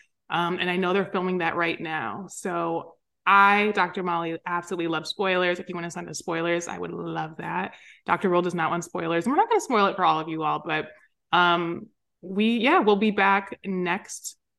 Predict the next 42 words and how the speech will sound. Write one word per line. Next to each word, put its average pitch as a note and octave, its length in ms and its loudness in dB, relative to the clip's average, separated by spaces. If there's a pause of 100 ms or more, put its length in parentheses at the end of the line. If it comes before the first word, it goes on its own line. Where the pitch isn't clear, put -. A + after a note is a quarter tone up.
(180)
week F#3 480 -2
with F#3 240 -2 (240)
the F3+ 160 -2
newest F3+ 400 0
episode A3+ 320 0
of A3+ 80 2
Married A3+ 260 4
at A#3 100 -2
First A#3 240 0
Sight. A3 280 0 (100)
And F3 140 0
then F3 100 -2
again, F3+ 320 0
we're F3+ 100 -2
starting F3 380 -2
ninety E3 260 -4
Day F#3+ 240 -2
Fiancé, F#3+ 840 -2 (320)
um, F3 440 2
after F3 240 0
the A3+ 80 0
twenty-ninth, G#3+ 580 0
once F#3+ 220 -8 (120)
that E3+ 340 -2
airs. F3 520 -2 (380)
Um, F#3 460 4 (760)
please, C#4 640 6 (100)
um, G#3+ 580 6
give A3+ 140 4
us B3+ 140 0
a C#4 40 -2
review A3 760 2
or G3 500 0
give G3 120 -6
us A3 140 -6
a A3 100 -4
rating F#3+ 380 0
wherever F#3 300 -2
you G3 200 -4
get F#3+ 180 -4
your G3+ 120 -2
podcasts. F3 840 -2